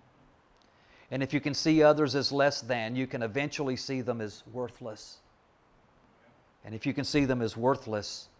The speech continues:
you can see them as expendable. You see the dangers of the wrong kind of pride.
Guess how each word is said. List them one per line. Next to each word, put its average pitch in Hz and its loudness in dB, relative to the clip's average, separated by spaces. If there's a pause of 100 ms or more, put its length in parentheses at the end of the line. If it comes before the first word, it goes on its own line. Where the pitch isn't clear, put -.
(1160)
you 131 -4
can 127 -4
see 127 -2
them 110 0
as 104 -6
expendable. 101 -8 (2250)
You 131 -4
see 151 2
the 117 -2
dangers 117 -4
of 104 -8
the 98 -6
wrong 104 -8
kind 98 -16
of 95 -20
pride. 82 -18